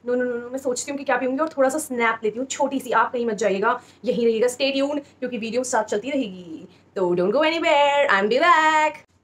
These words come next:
चलो जी, चलो, शाम हो गई है और मैं वापस आ गई हूँ अपनी white white dress में।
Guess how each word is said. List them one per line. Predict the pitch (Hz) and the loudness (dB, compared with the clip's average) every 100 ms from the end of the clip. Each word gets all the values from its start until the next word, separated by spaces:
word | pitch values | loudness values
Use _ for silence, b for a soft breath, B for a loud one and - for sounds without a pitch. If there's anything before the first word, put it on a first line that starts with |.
| _ _ _ _ - | _ _ _ _ -10
चलो | 339 339 | -6 -4
जी, | 349 | -4
चलो, | 359 320 349 | -4 -4 -4
शाम | 285 240 277 | -2 -2 -2
हो | 302 294 | -4 -4
गई | 294 302 | -4 -4
है | 277 302 302 - | -4 -2 -2 -2
और | 208 220 233 | -2 0 0
मैं | 202 214 | -2 -2
वापस | 220 226 226 240 | 0 0 0 0
आ | 240 254 | 0 0
गई | 247 247 247 | 0 -2 -8
हूँ | 254 247 | -8 -6
अपनी | 185 196 202 175 | -6 -4 -4 -2
white | 165 170 190 | -2 -2 -2
white | 196 196 | -2 0
dress | 208 208 220 | -2 -2 -4
में। | 220 214 214 | -2 0 -2